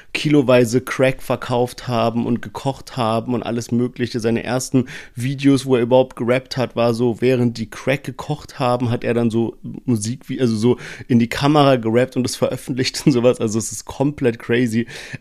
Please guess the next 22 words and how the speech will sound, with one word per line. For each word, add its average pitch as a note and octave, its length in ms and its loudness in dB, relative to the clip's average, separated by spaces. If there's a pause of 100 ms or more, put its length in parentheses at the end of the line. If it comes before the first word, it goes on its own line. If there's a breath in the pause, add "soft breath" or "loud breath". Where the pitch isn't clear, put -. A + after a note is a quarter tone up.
Dieses C3 300 2
Interview D#3+ 680 4
ist B2+ 80 2
wirklich C#3 220 0
auch A#2+ 100 0
empfehlenswert, B2+ 600 2
muss A2+ 160 -4
man A2+ 120 -2
sagen. A2+ 180 0
Es A2 120 -6
ist A2 160 -8
das B2 140 -8
erste - 300 -4
Interview A#2+ 380 0
von G#2+ 180 -4
ihm A2+ 180 0
und G#2+ 80 -2 (220)
das - 180 -10
ist - 200 -16 (320)
krass - 320 -6
zu B2+ 160 0
hören, C3 240 4